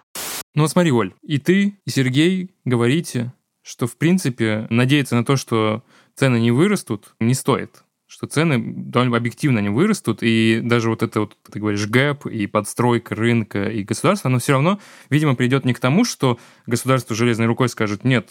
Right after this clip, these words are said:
все таблетки по десять рублей", а потому что оно пойдёт навстречу и производителям, и импортёрам, чтобы лекарства были на рынке. И тут возникает вопрос, если это всё дорожает,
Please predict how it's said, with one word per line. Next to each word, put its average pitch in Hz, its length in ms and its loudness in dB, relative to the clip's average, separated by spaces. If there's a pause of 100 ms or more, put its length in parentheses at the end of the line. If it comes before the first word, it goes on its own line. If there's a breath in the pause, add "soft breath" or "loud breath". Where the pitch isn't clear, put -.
все - 220 -2
таблетки 113 380 -2
по 104 140 -4
десять 107 260 -2
рублей", 98 260 -4 (320 loud breath)
а 113 80 2
потому 127 260 2
что 123 200 0
оно 139 380 0
пойдёт 123 260 -2
навстречу 107 840 -2
и 107 80 -4
производителям, 107 560 0
и 104 60 0
импортёрам, 131 480 0
чтобы 127 420 -2 (380 loud breath)
лекарства 131 360 -2
были 117 200 2
на 107 120 2
рынке. 104 360 -4 (400 loud breath)
И - 80 -4
тут 175 160 0
возникает 143 400 2
вопрос, 127 380 0
если 131 240 0
это 139 60 -12
всё 156 140 0
дорожает, 113 640 -2